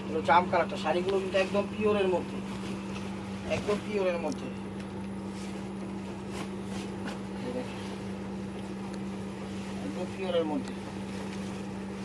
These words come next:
এটা হলো আঁচলটা,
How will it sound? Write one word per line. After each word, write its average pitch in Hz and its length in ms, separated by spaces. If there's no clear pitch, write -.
এটা - 180
হলো 156 160
আঁচলটা, 180 340